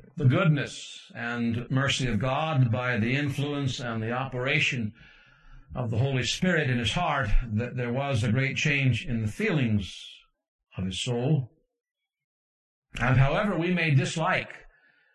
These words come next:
the changes that all of God's people experience, we gotta remember that David said what he said about all those who never experienced such change. We thought about this last week in the message, "Because they have no changes, therefore they fear not God."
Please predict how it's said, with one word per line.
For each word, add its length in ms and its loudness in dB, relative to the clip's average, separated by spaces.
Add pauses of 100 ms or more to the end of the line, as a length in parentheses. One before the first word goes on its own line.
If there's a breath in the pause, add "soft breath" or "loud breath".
(540 soft breath)
the 60 -2
changes 680 6
that 180 -2
all 260 0
of 60 0
God's 340 -2
people 260 2
experience, 720 -2
we 120 -6
gotta 240 -4
remember 480 0
that 160 -4
David 400 2 (840 soft breath)
said 560 8 (200)
what 180 0
he 80 2
said 160 -2
about 180 0
all 300 -2
those 480 0 (460 loud breath)
who 160 4
never 240 4
experienced 840 0
such 280 -6
change. 360 2
We 220 -2
thought 220 -2
about 240 0
this 180 -4
last 320 -4
week 240 -2
in 120 0
the 40 0
message, 680 4
"Because 380 -2
they 100 -2
have 320 0
no 180 -2
changes, 580 0
therefore 520 -4
they 260 -2
fear 380 -2
not 260 -2
God." 400 -8